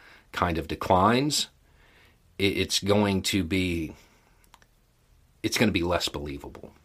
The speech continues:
A lot of people have used those letters after their name as a shield, as a way to say, "Oh, I know what I'm talking about. Buy my book. Watch my TikTok channel." And they've profited from it.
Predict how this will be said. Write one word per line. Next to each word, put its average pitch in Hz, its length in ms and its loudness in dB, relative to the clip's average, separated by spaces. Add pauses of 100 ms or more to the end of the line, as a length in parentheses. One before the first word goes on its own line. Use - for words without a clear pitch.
(960)
A 90 40 -4
lot 92 180 6
of - 60 0
people 90 280 0
have 80 200 -4
used 87 540 0
those 85 220 -2
letters 85 360 0
after 82 280 -2
their 80 120 -4
name 82 400 -4 (280)
as 82 180 -2
a 78 60 -2
shield, 95 580 2 (760)
as 85 200 -4
a 85 80 -2
way 85 160 0
to 80 80 -2
say, - 200 2
"Oh, 104 160 6
I 101 140 8
know 95 220 4
what 92 100 2
I'm 95 140 0
talking 90 320 2
about. 87 180 2
Buy 98 160 6
my 110 180 6
book. 104 460 2 (1200)
Watch 92 200 2
my 104 140 2
TikTok - 540 -2
channel." - 460 -8 (1800)
And 85 100 -2
they've 87 160 0
profited 101 460 2
from - 240 -12
it. - 200 -20